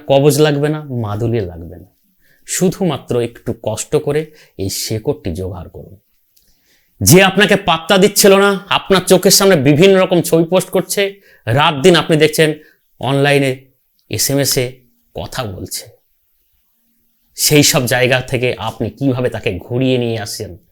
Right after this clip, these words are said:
কিভাবে আপনার হাতের মুঠোয় করতে পারেন,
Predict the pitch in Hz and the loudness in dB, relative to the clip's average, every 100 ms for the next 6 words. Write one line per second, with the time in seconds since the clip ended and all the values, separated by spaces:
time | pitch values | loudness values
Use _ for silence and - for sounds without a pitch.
0 | _ - - 185 156 202 175 - 190 147 | _ -18 2 4 6 4 4 4 2 2
1 | 117 139 185 180 165 165 - 139 147 123 | 0 0 4 4 4 2 0 -2 -2 -2
2 | 131 110 | -2 -2